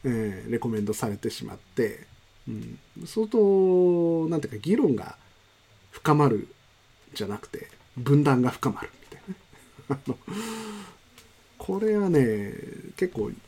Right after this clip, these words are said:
今ちょっといかんともしがたい、えー、というのが現状です。うん。なので、まあ、ちょっとなるべくね、その一人一人が、まあ、その本来ね、こう、議論を深めていかなきゃいけないような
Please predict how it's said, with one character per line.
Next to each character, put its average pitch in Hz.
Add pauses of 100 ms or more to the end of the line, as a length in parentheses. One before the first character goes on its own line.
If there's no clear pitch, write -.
今 110
ち -
ょ -
っ -
と -
い 135
か 202
ん 202
と 190
も 180
し 170
が 151
た 143
い、 104 (380)
え -
ー、 -
と 131
い 113
う 101
の 98
が - (220)
現 107
状 95
で 104
す。 - (280)
う 113
ん。 95 (520)
な 190
の 156
で、 120
ま 123
あ、 - (600)
ち -
ょ -
っ -
と 143
な 135
る 240
べ 262
く 262
ね、 269 (100)
そ -
の 160
一 156 (320)
人 165
一 180
人 160
が、 185
ま 165
あ、 147
そ 147
の 135
本 170
来 104
ね、 123 (120)
こ 123
う、 120
議 139
論 113
を 104
深 -
め 135
て 113
い 110
か -
な 170
き 185
ゃ -
い 185
け 185
な 190
い 202
よ 170
う 107
な -